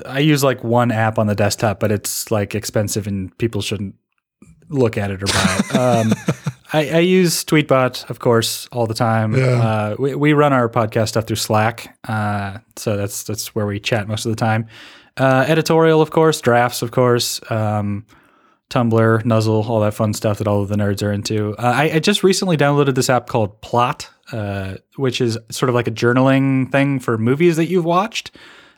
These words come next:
Speaker 1: Uh, it, it's like
Speaker 2: Mm-hmm.
Speaker 1: a, it's like a Foursquare style thing where you, like, check in and, you know, you search for the movie and you, you know, say yes or no if you liked it, and you had, like, a really short, like, Twitter length blurb about what you thought about it. But I, I like it because it's, uh, it's got, like, a follow your friends sort of thing where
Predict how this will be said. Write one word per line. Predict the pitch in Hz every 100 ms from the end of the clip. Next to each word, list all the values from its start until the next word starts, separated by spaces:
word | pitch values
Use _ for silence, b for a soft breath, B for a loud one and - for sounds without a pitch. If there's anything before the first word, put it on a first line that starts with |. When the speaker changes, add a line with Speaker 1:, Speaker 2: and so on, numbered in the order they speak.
| B
Speaker 1:
Uh, | 131 120
it, | 127 147
it's | 123
like | -
Speaker 2:
Mm-hmm. | 185 156
Speaker 1:
a, |
it's | 143
like | 190
a |
Foursquare | 127 - - 131 143 - 160
style | 151 165 160
thing | 165 175
where | 135
you, |
like, | 107 98
check | - 120 -
in | 117 120 120
and, | 107 - B B B B -
you | 131
know, | 104
you | 101
search | - 113
for | 113
the | 113
movie | 180 202 196
and | 175
you, | 127 113 _
you | 127
know, | 98
say | - 107
yes | 101 101
or | 113
no | 113
if | 110
you | 117
liked | 170 165
it, |
and | 165
you | 156
had, | 135
like, | 123
a | 117
really | 120 120
short, | 110 - 131 110
like, | 110 98 - -
Twitter | - 117
length | 113 117 113
blurb | - 127 123
about | 110 107 107
what | 123 117
you |
thought | 113 180 143
about | 117 107
it. |
But | - - B B B -
I, | 156
I | 139
like | 160 220
it | 226
because | 208 180 165
it's, | 156 - -
uh, | 139 135 113
it's | 113
got, | 175
like, | 127
a | 120 110 101 92
follow | - 123 127 131
your | 127 113
friends | 113 123 143 151 156
sort | - 156
of | 151
thing | - 165 180
where | 156 117 113